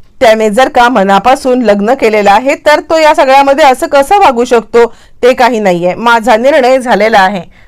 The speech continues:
मी माझ्या बहिणीला इकडे ठेवणार नाहीये, at any cost मी तिला इथून घेऊन जाणार म्हणजे जाणारच." असं म्हणत मात्र आता तो चांगला चिडलेला असतो आणि चिडून तो या सगळ्यामध्ये आता आपल्या बहिणीला घेऊन चाललेला असतो.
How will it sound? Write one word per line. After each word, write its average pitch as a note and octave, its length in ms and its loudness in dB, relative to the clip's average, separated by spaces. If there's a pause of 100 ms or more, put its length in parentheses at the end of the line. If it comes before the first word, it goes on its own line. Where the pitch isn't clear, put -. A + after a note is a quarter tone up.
(140)
मी D#4 180 -2
माझ्या D4+ 320 0
बहिणीला C4+ 580 0
इकडे G3+ 340 -6
ठेवणार A#3 420 0
नाहीये, C4+ 420 -2 (400)
at A3 340 -2
any C4 180 -2 (100)
cost B3 340 0
मी G#3 180 -2
तिला A3+ 380 0
इथून G#3+ 360 -4
घेऊन G3+ 460 -2
जाणार D4 560 0
म्हणजे A3+ 400 0
जाणारच." F#3+ 800 0 (320)
असं C#4 240 -2
म्हणत G#4 400 0
मात्र G#3 320 0
आता B3+ 320 2
तो B3+ 200 0
चांगला G3+ 440 -2
चिडलेला A3+ 640 0
असतो C#4 440 -2 (220)
आणि A#3 220 -2
चिडून A#3+ 480 -2
तो B3+ 180 0
या A#3 200 0
सगळ्यामध्ये G#3 680 0
आता A#3+ 280 -2
आपल्या G#3 300 0
बहिणीला G3 440 0
घेऊन B3 340 0
चाललेला G3 380 0
असतो. F#3+ 340 -4